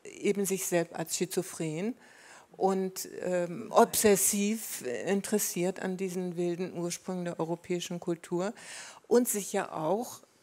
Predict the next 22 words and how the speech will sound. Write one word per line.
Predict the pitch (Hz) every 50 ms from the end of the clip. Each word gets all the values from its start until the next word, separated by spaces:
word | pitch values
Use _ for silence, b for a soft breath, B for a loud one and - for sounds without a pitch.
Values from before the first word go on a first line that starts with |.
| - 156
durchaus | 156 190 214 269 302 285 - - - 151 151 147 156 180 220 220 - - - - _ _
als | 180 180 175 - -
Mäzen | 180 175 165 - - - - - 165 165 180 202 226 254 294 349 339 - _ -
in | 175 165 160 160
Hamburg | 165 190 220 214 170 156 165 190 - - - b b b b b b b b b b b b _ _ _ _ _ _
vergleicht | - - 175 170 - - 160 156 143 143 165 208 240 233 - - -
mit | - 196 196 190 - -
den | 190 185 180 175
Mäzenaten, | 180 185 175 - - 196 190 185 185 190 185 175 - - 170 170
die | - 175 175
er | 170 160 156
untersucht | 170 165 170 160 160 160 180 190 - - -
in | - 165 165
der | 170 170 -
Renaissance. | 190 190 185 196 - - 254 254 220 185 147 - - -
Also | - 156 156 160
die | 156 - 180 - -
interessieren | 196 196 - - 208 196 - - 233 233 233 220 -
ihn | - 175 165
ja | 160 160 156 156
so | 151 160 156 151
sehr, | 143 143 151 151 143 139 135 131